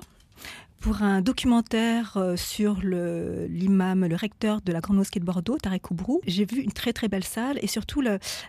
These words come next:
euh, l'engagement vers l'ouverture vers, vers les autres, en fait. Et c'était la première fois. La deuxième fois, j'ai assisté, c'était le, la fête de la musique, c'était il n'y a pas très longtemps. C'était le concert de Balaké Sissoko. Donc j'adore la culture africaine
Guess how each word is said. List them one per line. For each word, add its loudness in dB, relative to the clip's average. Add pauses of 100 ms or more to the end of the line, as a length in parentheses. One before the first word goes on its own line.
(140)
euh, -2
l'engagement 4
vers 2
l'ouverture 2
vers, 0
vers 0
les 2
autres, -4
en -2
fait. -8 (640)
Et 2 (420)
c'était -4
la 2
première 2
fois. -2
La 2
deuxième 2
fois, 0
j'ai -2
assisté, -2
c'était -2
le, 0 (640)
la 0
fête 4
de 0
la 6
musique, 8
c'était -10
il 2
n'y 2
a -2
pas -4
très -2
longtemps. 4 (600)
C'était -4
le -4
concert 0
de 4
Balaké 2
Sissoko. -2
Donc 0
j'adore 0
la 2
culture -4
africaine -2